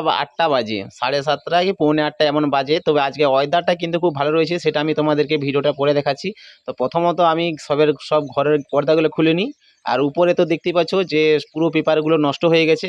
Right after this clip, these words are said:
এখন সিজনটা গরমের, যার জন্য আমি এখন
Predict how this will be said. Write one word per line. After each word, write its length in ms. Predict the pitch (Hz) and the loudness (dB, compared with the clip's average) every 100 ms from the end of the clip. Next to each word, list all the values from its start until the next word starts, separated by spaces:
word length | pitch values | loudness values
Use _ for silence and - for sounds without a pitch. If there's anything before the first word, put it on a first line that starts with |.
| 147 | 0
এখন 120 | 156 | 0
সিজনটা 400 | 151 151 160 160 151 | 0 0 0 0 0
গরমের, 360 | 147 156 165 151 - 120 | 0 2 -2 -4 -10 -6
যার 160 | 123 135 | -4 -2
জন্য 180 | 151 156 | 0 0
আমি 240 | 143 151 151 - _ _ _ - 120 | 2 0 -2 -4 _ _ _ -4 -2
এখন 220 | - 139 | 0 0